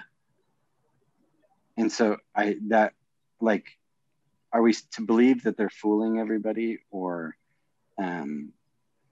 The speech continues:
or not? 'Cause, yeah, it, it's like, like the last line of the movie, right? Like the "nobody's perfect" when he finally admits to the, to Osgood that, uh,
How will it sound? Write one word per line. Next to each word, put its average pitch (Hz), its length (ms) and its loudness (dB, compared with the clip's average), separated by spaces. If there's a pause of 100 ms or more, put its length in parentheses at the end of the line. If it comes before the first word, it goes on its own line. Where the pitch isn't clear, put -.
(220)
or 104 140 -2
not? 90 300 -6 (140)
'Cause, 85 260 -8 (1040)
yeah, 98 240 0 (140)
it, 104 200 0 (100)
it's - 400 -8 (320)
like, 107 400 0 (220)
like 107 300 0
the 101 260 2
last 104 440 4
line 90 260 -4
of 85 80 -6
the 82 80 -8
movie, 82 300 -8
right? 80 320 -10
Like 87 260 -10
the 78 60 -12
"nobody's 85 400 -8
perfect" - 460 -14
when 87 140 -10
he 85 160 -10 (140)
finally 90 240 -8
admits 87 340 -10
to 90 120 -12
the, 85 120 -8 (540)
to 101 100 -2
Osgood 87 640 -6
that, 87 220 -10 (360)
uh, 82 280 -10